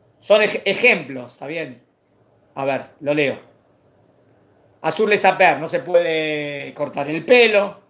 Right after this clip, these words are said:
¿está bien? No se puede afeitar, no se puede, no puede lavar ropa, no puede bañarse.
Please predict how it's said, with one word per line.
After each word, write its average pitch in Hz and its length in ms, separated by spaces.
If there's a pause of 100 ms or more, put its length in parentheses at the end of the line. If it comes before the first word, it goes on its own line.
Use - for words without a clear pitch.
(200)
¿está 143 140
bien? 175 400
No 143 100
se 135 140
puede 139 500 (180)
afeitar, 202 840 (560)
no 151 140
se 151 120
puede, 160 260
no 160 140
puede 165 160
lavar 170 260
ropa, 233 280
no 165 140
puede 151 200
bañarse. 208 880